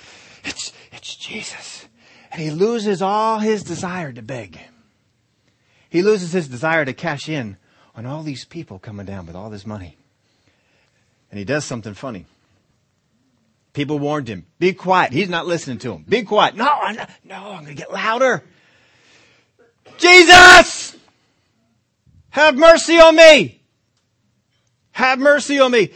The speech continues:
He says, "Jesus, son of David." He's proclaiming something in that. "You are the son of David. You are son of the king. You are the king in line.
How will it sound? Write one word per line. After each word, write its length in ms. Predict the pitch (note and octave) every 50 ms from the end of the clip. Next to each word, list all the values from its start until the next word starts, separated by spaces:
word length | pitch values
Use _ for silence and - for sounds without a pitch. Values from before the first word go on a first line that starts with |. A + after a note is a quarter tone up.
| - - _
He 100 | - G#3
says, 260 | F#3 G#3 G3 F3+ D#3
"Jesus, 420 | D#3 - A#3+ C4+ C4+ A3+ B3+ G3+ -
son 140 | A#3+ A#3 A3
of 80 | G3+
David." 260 | G3+ G#3 F#3+ E3 E3
He's 200 | G3 A3 G#3+ F3+
proclaiming 520 | - - F#3+ - - G#3 G#3+ G#3 G3+ F#3 D#3
something 260 | - F3+ D3+ D#3+ D#3
in 60 | D#3+
that. 220 | D#3 D#3 D#3+ D3+ D3+
"You 180 | G3 A#3 G#3+
are 340 | - G3 G3+ G3+ F3+ D3+ C3+
the 180 | A#2+ C3+ C3 B2
son 600 | - - - - - G#3 G3 E3+ C#3+ C#3 C3 -
of 220 | C3+ C3+ C3+ B2
David. 260 | A#2+ D#3 D3 B2+ - _ _
You 200 | - G3+ A#3 A3+
are 100 | E3+ C#3+
son 340 | - - - - F#3+ F#3 F3
of 140 | D3+ C3 A#2
the 80 | A#2
king. 540 | G2+ _ - - E3+ C#3+ A2+ G#2+ G2 F2+ E2+ _ _ _ _ _ _ _ _ _ _ _ _ _ _ _ _ _ _ _ _ _ _ _ _ _ _ -
You 180 | D#3+ G3+ G#3 G3+
are 80 | F#3
the 100 | D3+ C#3+
king 320 | - - - G#3+ G3+ G3+ F#3+
in 140 | F#3 F3
line. 440 | E3+ E3 D#3 C#3 A2+ G2 F2+ E2 -